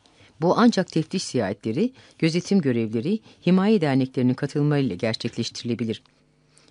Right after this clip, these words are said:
Öyleyse ona yardımcılar gerekmektedir ve bunu ona sağlama işi yargıçlığa düşmektedir. Vivian In, G. Ferus,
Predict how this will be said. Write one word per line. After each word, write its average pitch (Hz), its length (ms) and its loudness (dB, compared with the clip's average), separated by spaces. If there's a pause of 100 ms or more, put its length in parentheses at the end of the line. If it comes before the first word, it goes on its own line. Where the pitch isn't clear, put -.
Öyleyse 190 600 0 (220)
ona 208 180 4
yardımcılar 185 640 0
gerekmektedir 120 800 -2 (300)
ve 170 120 2
bunu 202 160 4
ona 175 200 2
sağlama 151 440 -2
işi 254 320 -2 (300)
yargıçlığa 156 580 -2
düşmektedir. 90 600 -10 (540)
Vivian 165 420 0
In, 220 280 0 (400)
G. 185 220 0
Ferus, 156 540 -6